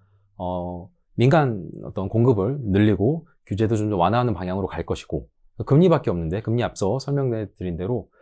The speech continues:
일 프로가 오른다고 해도 그렇게 큰 부담이 오는 건 아니다라고 했기 때문에 아마 조만간 어떤 분위기가 크게 반전하는,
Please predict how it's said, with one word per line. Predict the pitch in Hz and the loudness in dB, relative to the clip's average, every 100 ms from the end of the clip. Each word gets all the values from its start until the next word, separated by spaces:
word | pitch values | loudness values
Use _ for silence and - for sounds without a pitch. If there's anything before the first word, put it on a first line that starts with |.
| _ _ - | _ _ -4
일 | 156 | -2
프로가 | 160 160 | 4 4
오른다고 | 101 98 98 101 | 4 2 0 -2
해도 | 110 117 175 208 | -2 0 0 -4
그렇게 | - - 90 95 - | -12 -6 -4 -4 -8
큰 | - 226 151 | 0 2 2
부담이 | 113 101 101 139 143 _ _ | 0 -2 -2 -4 -8 _ _
오는 | 98 104 | -6 -4
건 | 90 | -2
아니다라고 | 78 90 85 80 - _ - 82 87 | -2 0 0 0 -4 _ -8 -8 -8
했기 | - - | -10 -10
때문에 | 85 101 107 - _ - - _ | -10 -10 -12 -16 _ -20 -20 _
아마 | 113 113 | -4 -2
조만간 | 123 143 120 113 135 135 - | 0 2 2 0 -2 -8 -16
어떤 | - 98 90 90 - - - | -12 -8 -8 -10 -16 -16 -8
분위기가 | 107 120 117 110 - | -2 0 0 -2 -8
크게 | - - 139 | -6 0 2
반전하는, | 104 95 107 110 107 | 2 -2 -2 -2 -4